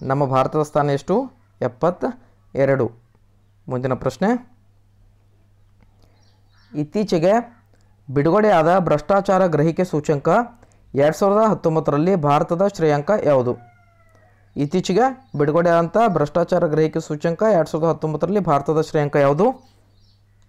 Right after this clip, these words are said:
ನಿಮ್ಮ ಆಯ್ಕೆಗಳು ಐವತ್ತೇಳು, ಅರವತ್ತೈದು, ಎಪ್ಪತ್ತ್ಮೂರು, ಎಂಬತ್ತು. ಸರಿ ಉತ್ತರ ಯಾವುದು? ಎಸ್ ಸ್ನೇಹಿತರೆ, ನಿಮ್ಮ ಉತ್ತರ ಸರಿಯಾಗಿದೆ. ಇಲ್ಲಿ ಆಪ್ಷನ್ ಡಿ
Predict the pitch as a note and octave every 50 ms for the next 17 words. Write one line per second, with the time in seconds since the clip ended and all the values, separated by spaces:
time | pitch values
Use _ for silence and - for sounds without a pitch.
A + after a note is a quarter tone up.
0 | _ _ _ _ - C#3 C#3 C#3+ C#3 C#3 - D3 D#3 F3+ A3+ B3+ B3 - _ _
1 | _ _ _ _ _ C3 C3+ C#3 C3+ - D3+ D3+ D#3 G3+ B3 B3 - _ _ _
2 | _ _ _ _ _ _ _ _ _ _ _ _ _ _ _ _ _ _ _ _
3 | _ _ _ _ _ _ - E3+ C#3+ C#3+ D3 C#3+ - D3+ D3 D3 D3+ G#3 B3+ B3+
4 | - - _ _ _ _ _ _ _ _ _ _ _ _ - C3+ - - D3+ D3
5 | D3 - D3 D3 C#3+ D3+ F#3+ B3 B3 - - _ _ _ _ _ - - C3+ C#3
6 | C3+ C#3 C3+ - - A#2 G#2 - - _ _ _ _ _ _ _ - - - F3
7 | F3+ F3 E3 - E3 D#3 D#3 D#3+ E3+ E3 - - _ _ _ - A#2+ A#2+ A#2+ A#2
8 | A2+ G#2+ A2+ G#2+ - - _ _ _ _ _ _ _ _ _ _ _ _ _ _
9 | _ _ _ _ _ _ _ _ _ _ - F#3 G3 F#3+ - A3 G#3+ G#3 A#3 A3+
10 | A#3 A3+ F#3 E3 E3 E3 D#3+ - E3+ E3+ E3+ E3+ E3+ - E3 E3+ F3 F3 F#3+ G3
11 | A3 A3+ A3+ - - D3+ D#3+ D#3+ E3 E3+ - - C#3+ - - D#3 D3+ D3 D3 F3
12 | G3+ A3+ A#3+ B3 A#3+